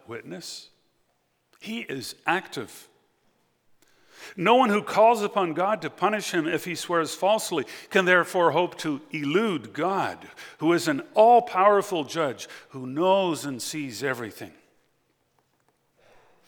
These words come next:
Never take an oath lightly.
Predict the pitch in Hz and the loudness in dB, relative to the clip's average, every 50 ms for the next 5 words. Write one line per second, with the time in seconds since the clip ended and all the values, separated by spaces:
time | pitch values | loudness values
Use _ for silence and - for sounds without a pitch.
0 | - - - _ _ _ - - - _ _ _ _ _ - - - _ _ _ | -20 -20 -20 _ _ _ -20 -20 -20 _ _ _ _ _ -20 -20 -20 _ _ _
1 | _ _ _ _ _ _ - - 143 147 139 127 - - 131 127 - 131 123 - | _ _ _ _ _ _ -10 -6 -6 -6 -6 -6 -8 -8 -10 -10 -10 -12 -14 -12
2 | - 131 120 110 - - - - 139 151 147 143 - 113 87 80 - _ | -10 -10 -10 -12 -14 -18 -16 -12 -12 -12 -12 -12 -14 -16 -18 -18 -20 _